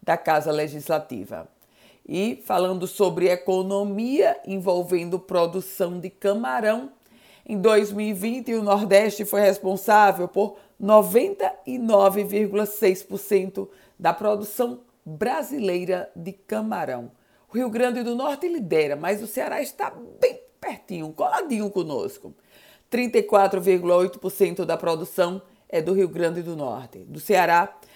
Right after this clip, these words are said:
trinta e três vírgula dois por cento. Mas tem um detalhe. Os três principais produtores potiguares, os três principais municípios produtores, eles perderam posição no ranking nacional.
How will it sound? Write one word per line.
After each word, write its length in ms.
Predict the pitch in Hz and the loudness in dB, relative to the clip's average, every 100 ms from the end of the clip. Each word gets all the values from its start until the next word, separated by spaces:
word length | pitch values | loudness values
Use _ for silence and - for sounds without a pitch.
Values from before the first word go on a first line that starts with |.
| _ _ | _ _
trinta 340 | 220 220 208 | -4 -4 -2
e 80 | 233 | -2
três 480 | 220 180 165 175 - - | 0 -2 -2 -6 -12 -16
vírgula 440 | 160 185 170 170 | -4 -4 0 -2
dois 260 | 156 151 160 | 0 -2 -2
por 160 | - | -10
cento. 400 | 156 - 78 - - | -10 -10 -12 -14 -10
Mas 140 | 202 | -8
tem 100 | - | -6
um 80 | 233 | -6
detalhe. 540 | 240 - 147 107 82 - _ _ _ | -6 -4 -4 -4 -8 -14 _ _ _
Os 80 | - | -20
três 360 | - 233 262 - | 0 2 2 -2
principais 580 | 294 226 214 208 214 220 | -8 -8 -2 0 0 -2
produtores 640 | - 208 214 196 185 196 | -4 -4 -2 -2 0 -2
potiguares, 760 | - 196 190 165 143 139 160 - | -2 -4 -2 -4 -4 -6 -12 -16
os 120 | 185 | -12
três 280 | 214 208 208 | -4 -4 -4
principais 480 | 262 202 - 190 196 | -10 -10 -4 -4 -4
municípios 680 | 202 208 - 277 - 240 | -8 -8 -6 -6 -6 -10
produtores, 800 | - 175 165 175 156 156 185 - _ _ - - | -6 -4 -4 -6 -4 -4 -6 -10 _ _ -18 -4
eles 300 | 185 196 - | -4 -4 -4
perderam 720 | 233 190 160 202 240 175 160 | -2 -2 2 4 4 0 -6
posição 560 | 160 160 170 - 165 | -8 -8 -8 -8 -8
no 160 | 170 180 | -6 -10
ranking 500 | 165 165 170 - 165 | -10 -10 -12 -12 -10
nacional. 720 | 160 165 - 165 139 95 | -8 -8 -8 -10 -10 -12